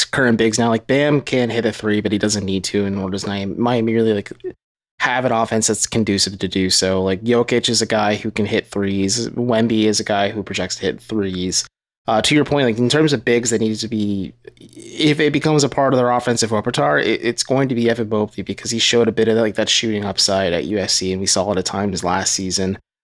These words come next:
And I saw it so many times whenever the Cavs were wrapping up shoot around or practice anything of him just, like, practicing threes all around the arc with either, with either his brother, Luke Walton, or both of them.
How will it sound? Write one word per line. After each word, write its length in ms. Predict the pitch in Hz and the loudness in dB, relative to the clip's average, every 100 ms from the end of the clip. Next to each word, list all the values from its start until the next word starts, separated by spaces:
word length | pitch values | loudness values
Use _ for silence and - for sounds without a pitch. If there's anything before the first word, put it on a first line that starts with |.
| _ _ - | _ _ -10
And 460 | - 101 98 95 95 | -4 0 2 2 0
I 160 | - 107 | -2 0
saw 260 | - 113 107 | 2 2 2
it 120 | 98 | 2
so 340 | - 147 147 | 2 4 4
many 240 | 135 123 117 | 4 2 0
times 340 | 110 107 107 | 0 0 0
whenever 180 | 107 104 | -2 -2
the 80 | 101 | -2
Cavs 280 | 107 98 107 | 0 0 0
were 60 | |
wrapping 240 | 98 101 101 | -2 -2 -4
up 100 | - | -2
shoot 220 | 104 95 | -2 0
around 260 | 101 95 | 0 -2
or 40 | 95 | -2
practice 400 | 95 95 - 104 | 0 -2 0 -2
anything 260 | 98 95 | -2 -2
of 60 | 98 | -2
him 140 | 104 | -2
just, 160 | 95 - | -2 -4
like, 200 | 98 - | -6 -6
practicing 560 | 107 90 - 107 104 95 | -4 -2 -2 -2 -2 -4
threes 380 | 90 90 92 | -4 -4 -2
all 160 | 95 92 | -2 -2
around 200 | 95 95 | -2 -4
the 120 | 95 | -2
arc 220 | 82 92 | 0 -2
with 120 | 101 95 | -4 -8
either, 260 | 90 92 | -6 -6
with 200 | 101 120 | -6 -6
either 200 | 117 113 | -4 -4
his 180 | 107 107 | -6 -8
brother, 400 | - 107 104 104 | 0 2 2 0
Luke 260 | 95 104 107 | -2 -6 0
Walton, 360 | 82 76 101 | 0 2 0
or 80 | 95 | -4
both 280 | 90 90 92 | -4 -6 -6
of 80 | 95 | -6
them. 260 | 92 104 | -4 -4